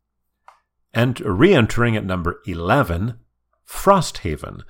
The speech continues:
by Isaac Childress, published by Cephalofair Games, with fifteen thousand nine hundred eighty-nine, three hundred seventeen more than Fantasy Realms.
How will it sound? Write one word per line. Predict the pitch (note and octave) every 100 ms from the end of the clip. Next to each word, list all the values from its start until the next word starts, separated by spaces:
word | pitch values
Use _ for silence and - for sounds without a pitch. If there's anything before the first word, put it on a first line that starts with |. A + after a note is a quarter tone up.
| _ _
by | D#2+ D2+ C#2 -
Isaac | F#2 E2+ D#2+
Childress, | - F2+ C#3+ E3+
published | - - F#2 E2+ E2 D#2
by | C#2
Cephalofair | C#2+ - F#2+ - F#2 - E2+
Games, | D#2+ D#2+ A#2+ C3+
with | F2+
fifteen | - G2+ - G2 F2+
thousand | F2 F2 E2+ D#2+
nine | D#2+ A2+ C3+
hundred | D#2 C#2+ E2 F2
eighty-nine, | G2+ F2+ G#2 G2 C#2 B1+ - _ _ _
three | - D3
hundred | A#2+ A2 F#2 F2
seventeen | G#2 F2 E2+ - G#2 F2 G2+
more | D#2+ C#2+
than | C#2 D#2+
Fantasy | - F#2 E2 - D#2
Realms. | C2 B1 - - -